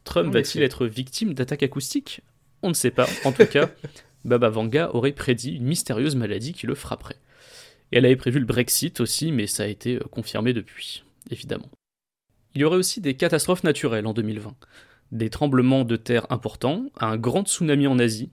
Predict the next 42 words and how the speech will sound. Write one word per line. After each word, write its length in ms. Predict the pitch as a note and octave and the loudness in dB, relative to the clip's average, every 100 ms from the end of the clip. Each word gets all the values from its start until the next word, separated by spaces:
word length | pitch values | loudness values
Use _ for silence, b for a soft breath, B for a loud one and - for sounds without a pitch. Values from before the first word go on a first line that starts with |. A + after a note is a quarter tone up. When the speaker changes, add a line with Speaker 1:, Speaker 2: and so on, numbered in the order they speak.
| _ | _
Speaker 1:
qui 100 | - | -12
serait 240 | A2+ - A2+ | -10 -4 -2
similaire 480 | - C3+ B2+ B2+ B2 | 0 0 2 2 2
à 60 | |
celui 300 | - A2+ A#2 | 0 -4 -4
de 140 | A2+ G#2 | -4 -4
deux 120 | A2 | -2
mille 160 | G#2+ | -4
quatre, 340 | - C3 - - b b b b - | 0 -2 -2 -20 b b b b -4
et 120 | B2+ | -4
qui 140 | - | -2
frapperait 440 | - B2+ - D3+ D#3+ | 0 0 2 0 0
le 140 | B2 C#3 | 0 2
Pakistan, 640 | C#3 C3 B2 - D3 - | 0 -2 -6 -2 -2 -2
l'Inde, 480 | - A#2 C#3 E3 E3 | -2 2 2 0 -4
une 120 | B2+ A2+ | -6 -2
partie 220 | C3 C3 | -2 -2
de 60 | |
la 80 | A2 | -2
Chine, 260 | - - D#3 | -2 -4 -4
le 100 | G#2+ | -4
Japon, 500 | - C#3+ C3+ D3+ E3 | 0 0 0 -4 0
l'Indonésie, 560 | A#2+ A#2+ A2+ A#2+ F3+ - | 0 2 0 -2 -4 0
et 80 | |
même 220 | C3 F3+ - | 2 2 0
un 80 | D3 | -2
petit 180 | - - | -2 -4
peu 100 | C#3+ | 0
l'Alaska, 460 | A2+ G#2+ - - - _ _ _ _ _ - | 0 -2 -4 -6 -10 _ _ _ _ _ -6
et 120 | A#2+ | -6
qui 100 | - | -6
ferait 340 | - A#2 D#3+ - - | -4 0 0 -2 -2
quatre 160 | D#3+ | -2
cents 160 | - G#2 | 0 -6
morts. 340 | G#2+ B2 - _ _ _ | -4 -8 -12 _ _ _
La 200 | - C3 | -2 2
Russie 380 | D3 B2 - F3 | 4 4 2 -2
serait 340 | - A#2 C#3+ - | 0 2 2 0
également 320 | A#2 G#2+ B2+ | -2 0 0
frappée 420 | - A#2 - A#2+ | 0 -2 0 -2
par 240 | - A2 A2+ | -2 -4 -2
une 160 | C#3 | -4